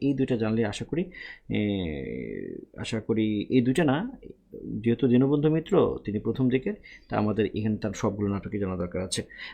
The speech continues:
যদিও আমার এগুলো না জানলেও চলবে, মন চাইলে একবার পড়ে রাখেন, না চাইলে কোনো সমস্যা নেই, ঠিক আছে? কিন্তু তার নাটকগুলো জানবেন, তার নাটকগুলো, বিভাগগুলো কমলা কাব্যের নবীন তপস্বিনী,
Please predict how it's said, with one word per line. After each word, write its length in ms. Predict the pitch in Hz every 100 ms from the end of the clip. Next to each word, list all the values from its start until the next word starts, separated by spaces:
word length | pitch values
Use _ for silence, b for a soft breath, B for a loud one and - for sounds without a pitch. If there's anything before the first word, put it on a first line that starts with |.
| B - _
যদিও 300 | - 135 160
আমার 200 | 147 123 131
এগুলো 300 | 127 123 123
না 340 | 107 104 104 104
জানলেও 400 | 104 107 160 196 - -
চলবে, 240 | 120 147
মন 180 | 139 123
চাইলে 200 | 123 113
একবার 180 | 117 110
পড়ে 140 | 120 123
রাখেন, 260 | 127 -
না 60 | 139
চাইলে 200 | 117 104
কোনো 180 | 104 104
সমস্যা 380 | 104 - 110
নেই, 140 | 101 - _ _ _ _ _ _ -
ঠিক 100 | 139
আছে? 180 | 143 110
কিন্তু 480 | - - - 127
তার 120 | 127 113
নাটকগুলো 440 | 117 147 131 147
জানবেন, 320 | 113 90 85 - -
তার 120 | 110
নাটকগুলো, 420 | 107 101 110 110
বিভাগগুলো 480 | 104 104 101 104 101
কমলা 300 | 98 98 95
কাব্যের 220 | 95 95
নবীন 260 | 98 95 98
তপস্বিনী, 440 | 95 104 - 90